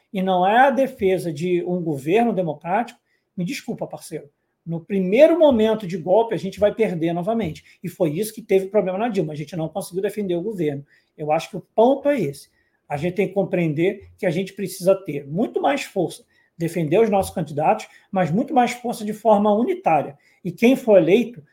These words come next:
fazer, conseguir compreender que a gente precisa fazer a defesa desse pessoal a todo momento. Porque a gente sabe o que o discurso de que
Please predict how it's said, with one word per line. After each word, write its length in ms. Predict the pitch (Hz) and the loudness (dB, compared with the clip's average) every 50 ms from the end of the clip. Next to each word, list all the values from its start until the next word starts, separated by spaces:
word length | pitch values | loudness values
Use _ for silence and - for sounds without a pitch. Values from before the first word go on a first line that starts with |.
| _ _ | _ _
fazer, 840 | - - - 185 180 160 127 120 131 175 180 208 233 226 - - - _ - | -2 4 6 6 6 6 4 0 4 6 8 8 8 6 2 -10 -18 _ 4
conseguir 480 | 208 233 254 247 - 226 165 165 285 | 4 4 4 4 0 -2 -2 0 0
compreender 540 | 294 - 302 220 - 254 254 190 160 180 214 | 2 4 2 2 2 2 0 2 4 4 4
que 60 | 214 | 4
a 40 | 214 | 2
gente 180 | 180 214 214 - | -2 -2 -4 -4
precisa 400 | - 214 - - - 208 220 - | -6 -8 -8 -6 -2 0 0 2
fazer 320 | 240 233 214 170 139 196 | 4 4 4 4 4 4
a 40 | 226 | 4
defesa 380 | 220 220 208 - 214 202 185 185 | 4 2 0 2 2 0 2 2
desse 280 | 208 202 170 - - | 0 -2 -2 -4 -8
pessoal 320 | - 196 190 - 214 196 196 | -6 -6 -4 0 0 0 0
a 40 | |
todo 200 | 196 - 185 196 | 0 0 -2 0
momento. 460 | 208 233 240 202 170 156 139 139 _ _ _ _ _ _ _ _ _ _ | 2 2 2 0 0 -2 -4 -8 _ _ _ _ _ _ _ _ _ _
Porque 220 | - 160 - - | -12 -8 -4 -2
a 40 | 180 | -2
gente 280 | 156 139 196 208 - 262 | 0 0 -2 -4 -4 -6
sabe 460 | - - 226 196 190 196 190 220 233 - _ _ _ _ - | -2 2 4 4 4 4 2 0 -6 -12 _ _ _ _ -16
o 80 | 185 | -8
que 120 | - - 233 | -2 0 0
o 80 | 226 | 0
discurso 560 | 196 - - - - - 247 277 - - - | 0 -2 -8 -10 -4 -2 -2 -2 -2 -2 -4
de 140 | 214 208 285 | -4 -4 -4
que 400 | - - - 220 196 175 - - | -6 -4 0 2 2 2 2 0